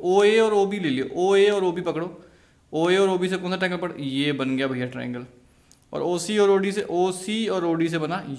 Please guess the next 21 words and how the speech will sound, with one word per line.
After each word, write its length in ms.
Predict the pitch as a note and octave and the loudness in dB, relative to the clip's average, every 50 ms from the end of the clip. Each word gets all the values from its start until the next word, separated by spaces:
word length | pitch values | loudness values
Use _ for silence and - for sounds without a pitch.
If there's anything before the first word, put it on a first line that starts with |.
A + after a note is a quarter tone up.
| - | -12
ये 240 | - - C3+ C3+ C3+ | -8 -4 -2 -2 -2
ट्रायंगल 340 | C3+ C3+ C#3 C#3 C3+ C#3 C#3 | -2 -2 -4 -2 -2 -2 -4
बन 200 | C#3 C3+ C3+ C3+ | -4 -4 -6 -6
गया, 100 | C3 - | -8 -10
है 500 | D3 - _ _ _ _ _ _ - D3+ | -16 -18 _ _ _ _ _ _ -16 -14
ना, 160 | D#3+ E3 E3 - | -14 -12 -8 -6
थोड़ा 160 | D#3+ D3+ D#3 | -4 -4 -2
थोड़ा 140 | D#3 D#3+ E3+ E3 | -2 -2 -4 -2
शेड 220 | E3 E3 D#3 D3 | -2 -2 -2 -2
कर 100 | C#3+ C#3+ | -2 -2
रहा 120 | B2+ C3 D3 | 0 0 -2
हूँ 100 | F3 E3 | -2 -4
मैं। 100 | C#3 C3+ - - - _ _ _ _ _ _ _ - | -6 -12 -14 -20 -20 _ _ _ _ _ _ _ -8
ओके, 220 | D3 D3+ D#3 F3+ E3 - - | -6 -4 -4 -4 -4 0 4
अब 200 | - E3 F#3+ G3 F#3+ | 6 6 6 6 4
अगर 220 | F3+ E3 F3 E3 | 2 4 4 6
आपने 320 | E3 D#3+ D#3 D3+ D#3 D#3 D#3+ | 6 6 6 4 0 -4 -4
ये 60 | D3+ | -4
बोला 280 | C#3+ C#3 C3 C3 C3 B2+ | -2 -2 0 0 0 0
है 160 | B2+ B2+ B2+ B2 | 0 0 -2 -4
कि 220 | B2+ - C3+ C3+ | -6 -6 -6 -4